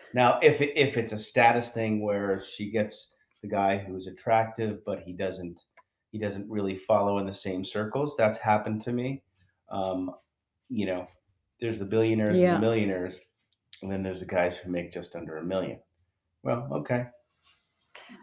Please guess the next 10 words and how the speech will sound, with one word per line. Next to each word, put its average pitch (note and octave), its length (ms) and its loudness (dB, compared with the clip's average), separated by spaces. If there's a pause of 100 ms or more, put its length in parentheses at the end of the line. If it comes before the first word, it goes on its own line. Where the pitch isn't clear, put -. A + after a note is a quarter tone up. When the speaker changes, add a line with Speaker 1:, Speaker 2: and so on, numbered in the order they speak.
(280)
Speaker 2:
Well D4+ 300 12
Speaker 1:
Some D3+ 160 8
of D#3 100 2
those C#3+ 220 4
people A#2+ 320 -4
look A2 200 -4
at G2+ 80 -8 (600)
how D#3 320 2
much B2+ 220 4
status, A2 920 -2